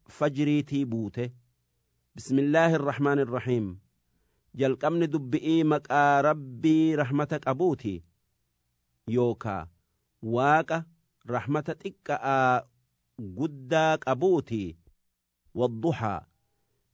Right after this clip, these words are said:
Jalqaba guyya'aa yookaa waytii waare'ee takkaa guyyuma hundaanan siif kakadhaa. والليل إذا سجى.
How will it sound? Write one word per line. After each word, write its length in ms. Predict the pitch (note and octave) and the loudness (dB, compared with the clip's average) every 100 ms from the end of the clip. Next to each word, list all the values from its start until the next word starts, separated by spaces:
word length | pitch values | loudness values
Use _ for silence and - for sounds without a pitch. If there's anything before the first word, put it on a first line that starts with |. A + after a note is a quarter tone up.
| - | -4
Jalqaba 520 | C3 C3+ B2+ C#3 D#3+ E3+ | 0 0 0 0 0 0
guyya'aa 1080 | C#3+ C#3+ C#3 D3 - D3+ D#3+ D#3+ D#3+ D#3+ D#3 _ _ _ _ - | -2 -4 0 -2 2 6 8 8 6 4 0 _ _ _ _ -6
yookaa 760 | A#2+ A#2+ A2+ G#2+ G#2 F#2 E2 _ _ _ _ _ _ - | -4 -2 -4 -4 -4 -6 -10 _ _ _ _ _ _ -2
waytii 840 | B2 E3 F3 - E3 E3 E3 E3 - _ _ _ _ _ _ - | 2 4 2 -2 2 4 6 4 0 _ _ _ _ _ _ -10
waare'ee 1080 | A#2+ A#2+ C3+ D3+ D#3+ D#3 - D3 D3+ D3+ D#3+ - _ _ _ _ _ _ | -4 2 6 6 6 4 0 0 2 2 -2 -8 _ _ _ _ _ _
takkaa 680 | - D3+ - D#3+ D3 C3+ G2 E2+ _ _ _ _ _ - A#2 | -4 -4 -4 -2 2 2 0 -6 _ _ _ _ _ -14 0
guyyuma 480 | D#3 D#3 D#3 D#3 D3+ | 2 4 2 2 2
hundaanan 1300 | D3 F#3 F#3 D#3 A2+ C3 B2+ B2+ C3 D#3+ E3+ E3+ D#3+ - | 2 2 2 -2 -2 2 2 2 2 2 2 0 -2 -8
siif 340 | - C3+ B2 | -4 -2 -2
kakadhaa. 640 | - G3 C#3+ - A2 G2+ E2 _ _ _ _ _ _ | -2 -2 -2 -4 -8 -8 -10 _ _ _ _ _ _
والليل 600 | G#2 C3+ C#3 D3 F3+ F#3 F3 | -2 0 2 4 6 6 4
إذا 400 | E3+ D#3+ D#3+ D#3 | 2 2 2 0
سجى. 500 | G3+ G3 C#3 G#2 | -4 -4 -2 -4